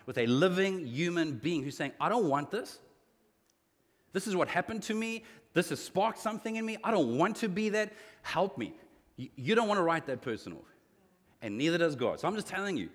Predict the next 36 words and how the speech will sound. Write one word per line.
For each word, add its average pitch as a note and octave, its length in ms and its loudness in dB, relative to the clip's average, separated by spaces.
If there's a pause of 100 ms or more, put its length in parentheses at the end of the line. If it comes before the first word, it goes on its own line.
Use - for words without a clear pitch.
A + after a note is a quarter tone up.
(180)
it's E3 160 0
a C3 60 0
lie. A#2+ 580 4 (360)
If C#3+ 120 0
you D#3 160 0
take, E3+ 460 -2 (340)
if C#3 80 -2
you F3 80 0
take E3+ 280 0
an C3+ 120 -2 (120)
element A3 460 2
of D3+ 180 -2
guilt D#3+ 260 2
or C#3 60 0
conviction A#2+ 600 -4 (140)
and B2+ 120 -4
you D3 140 0
allow C#3+ 220 0
that C3+ 240 -4
to C3 80 -6
become A#2 480 -10
your B2 180 2
whole B2+ 540 -4
life A#2 340 -4
narrative. G2 380 -2 (2250)
Now, B2+ 300 0
going E3+ 280 4
back E3+ 360 2 (220)
<clears throat> - 220 -20
to E3 100 -2
Moses. E3 440 0 (1500)
Remember, E3+ 220 4
we, D3+ 140 6
we C3+ 180 4
read D#3+ 220 6
earlier E3 360 4